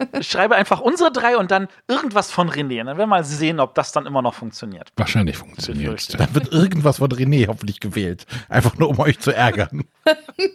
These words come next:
Speaker 2: Ah,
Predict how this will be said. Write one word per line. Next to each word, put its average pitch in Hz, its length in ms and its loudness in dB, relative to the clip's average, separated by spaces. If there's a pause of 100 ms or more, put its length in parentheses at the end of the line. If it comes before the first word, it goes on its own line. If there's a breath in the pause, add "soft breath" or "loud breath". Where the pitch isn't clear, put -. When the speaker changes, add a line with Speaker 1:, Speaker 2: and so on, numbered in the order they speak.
(3500 loud breath)
Speaker 2:
Ah, 120 420 4